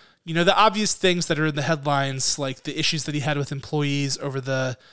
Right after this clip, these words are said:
um, what's being called the Don't Say Gay bill, um, the, the very public <laughs> out, out, um, uh, fallout with, uh, Scarlett Johansson over the Black Widow, which was brutal.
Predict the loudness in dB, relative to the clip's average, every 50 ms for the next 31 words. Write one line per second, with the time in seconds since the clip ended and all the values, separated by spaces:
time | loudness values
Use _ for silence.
0 | -20 -20 _ _ -12 -10 -8 -8 -8 -8 -10 -10 -8 -6 -6 -4 -4 -6 -4 0
1 | 0 0 0 -2 -2 -2 -2 -2 0 0 0 -2 -2 -2 0 2 4 4 4 4
2 | 4 4 4 4 4 4 4 2 2 -2 _ -14 -20 -20 -20 _ -10 -6 -4 -2
3 | -2 -2 -4 -4 -6 -10 -16 -18 -14 -8 -6 -4 -2 -2 -4 -4 -6 -8 _ -14
4 | -8 -6 -4 -4 -4 -4 -2 0 2 2 2 2 0 0 0 0 0 0 -2 -2
5 | -2 -4 -6 -6 -6 -8 -12 -12 -12 -14 _ _ 2 4 4 4 4 2 -4 -6
6 | -6 -6 -4 0 2 2 2 2 0 0 0 0 0 0 -2 -4 -6 -10 -14 -16
7 | _ _ _ _ _ _ _ _ _ _ _ _ _ _ _ _ _ -16 -12 -10
8 | -8 -6 0 4 6 6 8 8 8 6 6 4 2 0 -2 -2 -2 -6 -8 -10
9 | -10 -8 -8 -6 -2 -2 0 2 4 4 4 4 4 2 0 0 2 2 2 2
10 | 2 2 2 2 2 2 0 0 0 0 0 -2 -2 0 2 2 2 2 2 2
11 | 4 4 6 6 6 4 4 2 0 0 -2 -2 -2 0 -2 -2 -2 -4 -10 -20
12 | -20 -20 -20 -20 _ _ _ _ -6 -2 4 8 8 10 10 10 10 8 6 4
13 | 2 0